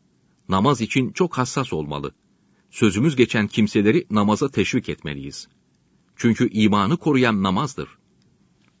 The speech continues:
Namaz başlı başına İslamiyettir. İçinde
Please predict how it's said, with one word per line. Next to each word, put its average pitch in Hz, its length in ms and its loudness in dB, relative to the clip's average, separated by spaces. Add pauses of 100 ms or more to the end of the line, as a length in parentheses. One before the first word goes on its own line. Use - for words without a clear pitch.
(160)
Namaz 95 460 0 (260)
başlı 92 340 4
başına 131 300 0
İslamiyettir. 104 880 -2 (760)
İçinde 117 480 0